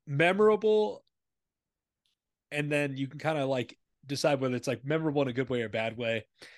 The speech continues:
Some of 'em, I don't know. Some on this album I think are not so good. I feel like even on Views, which I love, I remember he has a line like, "Getting green like Earth Day" or something like that. That's just a line that's gonna stick out to me. Like, "Is it good or is it bad?" It walks that line.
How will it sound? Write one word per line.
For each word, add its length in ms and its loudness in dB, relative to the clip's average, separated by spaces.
Some 180 2
of 100 4
'em, 180 -6
I 140 -2
don't 100 0
know. 260 -6
Some 200 2
on 80 6
this 160 2
album 180 2
I 60 0
think 220 -6
are 240 -6
not 220 -6
so 160 -2
good. 320 -2
I 80 -2
feel 160 4
like 160 2
even 220 -2
on 200 0
Views, 420 -2
which 260 -8
I 140 0
love, 420 2
I 60 2
remember 260 -2
he 60 2
has 100 0
a 60 -6
line 180 -2
like, 160 -6
"Getting 220 -2
green 240 -2
like 160 -4
Earth 260 -2
Day" 200 0
or 80 -2
something 280 -6
like 200 -6
that. 260 0
That's 180 0
just 160 0
a 60 4
line 160 4
that's 80 0
gonna 80 0
stick 200 0
out 160 -2
to 80 -6
me. 80 2
Like, 280 0
"Is 320 0
it 60 2
good 220 2
or 60 2
is 120 0
it 100 -4
bad?" 180 -2
It 60 -4
walks 260 -4
that 160 -12
line. 320 -8